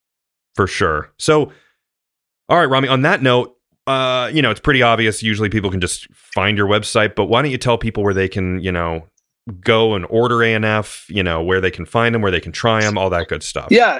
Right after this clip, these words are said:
Speaker 2: yeah. So, uh, our webpage is A, N as in Nancy, F as in Frank, drumco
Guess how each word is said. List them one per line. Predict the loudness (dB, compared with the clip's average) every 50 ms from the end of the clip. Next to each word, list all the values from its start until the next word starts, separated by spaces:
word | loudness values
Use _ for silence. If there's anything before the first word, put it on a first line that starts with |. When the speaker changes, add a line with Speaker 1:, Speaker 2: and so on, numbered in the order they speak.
| -6 -6 0
Speaker 2:
yeah. | 2 2 2
So, | 2 0 2 2 2 2 0
uh, | 0 0 2 2 2 -2 -4 -10 _ _ _ _ 0
our | 0 2 4
webpage | 4 2 2 2 0 -2 0 0 0 -2 -2
is | -4 -4 -2 -4 -2 0
A, | 2 2 4 4 2 0 0 -2 -8 _ _ -2
N | 0 0 0
as | 0 0 0
in | 0
Nancy, | 0 0 0 -2 0 0 0
F | 0 0 0
as | -2 -2
in | -2 -2 -2
Frank, | 0 0 0 0 0 -2 -6 -2 0
drumco | 2 2 2 0 -2 -2 2 2 4 4 2 0